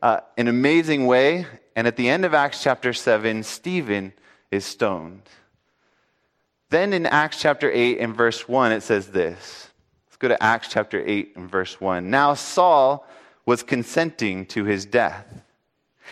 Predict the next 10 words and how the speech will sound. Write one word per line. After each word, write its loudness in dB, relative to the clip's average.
At 2
that 4
time, 4
a 4
great 2
persecution 0
arose 4
against -2
the 2
church 0